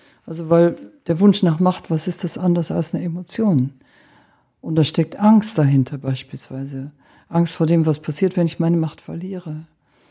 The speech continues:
So selbst da in den, äh, allerobersten Etagen, äh, wäre es natürlich schön, wenn diese Art von Bewusstheit auch reinkäme.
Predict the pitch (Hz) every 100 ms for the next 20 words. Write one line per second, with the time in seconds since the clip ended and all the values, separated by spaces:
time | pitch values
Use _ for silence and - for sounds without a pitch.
0 | _ _ 170 165 165 - 175 190 196 165
1 | 170 165 - 160 185 - 165 170 160 185
2 | 180 175 - 165 160 - 175 190 185 196
3 | 202 - _ - _ - 165 160 165 165
4 | - 156 165 147 - 170 165 160 156 160
5 | 151 151 160 156 165 165 165 - 156 147
6 | 165 147 147 _ - 135 147 147 - 143
7 | 127